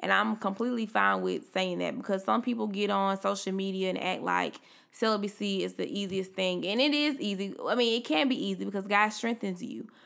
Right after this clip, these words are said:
But at the end of the day, we also have flesh. And I'm just gonna be a one hundred percent real. But God also provides you ways out, even when you find yourself in tempting situations. So I do wanna say that. But, um,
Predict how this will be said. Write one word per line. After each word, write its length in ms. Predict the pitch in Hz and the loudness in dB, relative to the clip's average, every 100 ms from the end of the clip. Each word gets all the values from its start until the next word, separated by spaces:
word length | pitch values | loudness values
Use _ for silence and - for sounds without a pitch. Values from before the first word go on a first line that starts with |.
| - - | -14 0
But 260 | 202 277 | 4 6
at 160 | 220 214 | 6 4
the 100 | 226 | 2
end 100 | 220 | 2
of 60 | |
the 80 | 202 | 0
day, 360 | 190 196 208 214 - - _ _ _ _ _ - _ | 4 4 4 -2 -18 -20 _ _ _ _ _ -20 _
we 200 | 190 214 | -4 2
also 240 | 208 202 202 | 4 4 2
have 240 | 190 190 | 0 0
flesh. 380 | 180 170 190 - | 0 0 0 -2
And 100 | 185 | 0
I'm 120 | 190 | 2
just 140 | 190 - | 0 -2
gonna 160 | 190 | -2
be 160 | 185 180 - - | -2 -6 -16 -4
a 80 | |
one 220 | 185 190 208 | 0 2 2
hundred 240 | 208 208 | -2 -6
percent 420 | 208 - 202 196 | -6 -2 -2 0
real. 360 | 190 165 - - - - | -2 -2 -4 -8 -16 -6
But 120 | 190 | 2
God 180 | 214 208 | 4 6
also 320 | 208 226 214 | 6 4 0
provides 600 | 208 190 196 196 190 185 | 0 2 4 6 4 -2
you 340 | 185 185 185 180 _ _ | -4 -2 -4 -6 _ _
ways 300 | 180 190 196 190 - | -2 2 2 0 0
out, 560 | 196 196 175 - - - _ _ _ _ _ _ _ _ _ | 4 4 2 -4 -10 -10 _ _ _ _ _ _ _ _ _
even 280 | 214 220 208 | -2 0 2
when 120 | 196 | 0
you 140 | 196 196 | 0 0
find 340 | 196 190 185 | 2 2 2
yourself 400 | 185 185 180 185 | -4 -2 -2 -2
in 100 | 180 | -4
tempting 300 | 185 180 180 | -2 -2 -2
situations. 680 | 175 - - - - - - - _ _ - | -6 -6 -6 -8 -12 -14 -14 -18 _ _ -4
So 280 | 73 - - - - | -2 -2 -6 -14 -6
I 120 | - | -2
do 160 | 190 214 | 0 2
wanna 160 | 202 | 2
say 180 | 202 190 | 2 0
that. 380 | 190 180 - 190 | 2 2 0 2
But, 360 | 233 214 - - - - - - | 4 4 2 -4 -20 -20 -20 -4
um, 540 | 185 190 185 185 185 | 4 6 6 4 0